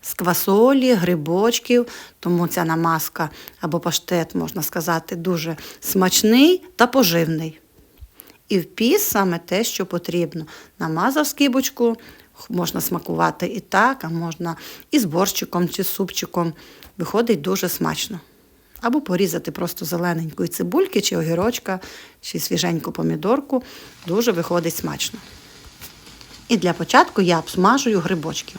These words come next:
У мене рижики заморожені, відварені і вже заморожені. Наливаю рослинної олії і трішки обсмажую їх.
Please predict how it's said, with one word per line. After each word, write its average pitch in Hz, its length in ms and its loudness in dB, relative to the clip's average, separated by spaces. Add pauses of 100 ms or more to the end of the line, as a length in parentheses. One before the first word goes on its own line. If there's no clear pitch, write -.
У 185 40 4
мене 202 320 6
рижики 170 420 0
заморожені, 185 760 4
відварені 233 520 4
і - 20 4
вже 185 160 0
заморожені. 170 600 -2 (1200)
Наливаю 165 560 0 (420)
рослинної 170 640 0
олії 359 460 6
і 202 60 -4
трішки 254 400 0
обсмажую 156 520 -4
їх. 160 380 -12